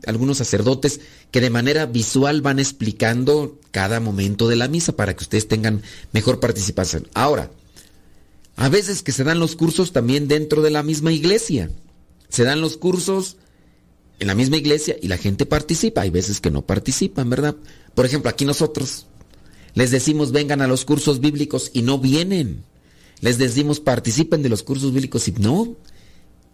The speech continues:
Y aquí la, la cuestión es de que hay veces que se, la gente se queja, "No, acá en mi parroquia, acá en mi parroquia estamos así, sin hacer nada. Acá el párroco no hace nada.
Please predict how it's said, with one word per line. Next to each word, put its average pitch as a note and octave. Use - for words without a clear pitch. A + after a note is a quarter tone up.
Y F#2+
aquí B2+
la, C#3+
la A2
cuestión D3+
es D#3+
de D3
que F2
hay F2
veces A2
que D#3+
se, D#3+
la D3
gente E3
se E3
queja, E3+
"No, A#3+
acá G#3
en A#3+
mi A#3+
parroquia, A3+
acá D#3+
en A3+
mi B3
parroquia A3
estamos A3
así, G3+
sin F3+
hacer G3
nada. F#3+
Acá G3
el G3+
párroco G3
no F#3
hace G3+
nada. F#3+